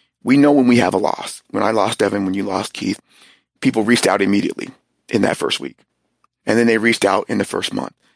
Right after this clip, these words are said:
And then we had the memorial, and they reached out during that time. But as time went on, the connections faded. Not all of them, but those true connections that remained, those true connections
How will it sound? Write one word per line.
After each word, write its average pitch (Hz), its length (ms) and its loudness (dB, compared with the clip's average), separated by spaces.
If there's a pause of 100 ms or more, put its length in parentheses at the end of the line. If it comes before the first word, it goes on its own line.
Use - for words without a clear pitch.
(120)
And 101 160 2
then 120 80 4
we 113 120 4
had 101 160 0
the 107 40 0
memorial, 98 560 0 (300)
and 98 100 0
they 90 100 2
reached 98 260 0
out - 160 -2
during 95 220 2
that 90 140 -2
time. - 360 -6 (520)
But 110 120 2
as 101 100 -2
time 196 400 2
went 165 180 2
on, 101 480 0 (720)
the - 80 -4
connections 107 500 -2
faded. - 380 -2 (880)
Not 165 300 2
all 254 200 4
of 190 100 -2
them, - 260 -6 (600)
but 123 120 0
those 123 200 0
true 233 340 0
connections 143 560 0
that - 180 0
remained, 110 480 0 (800)
those 120 200 -2
true 214 240 -4
connections 143 560 2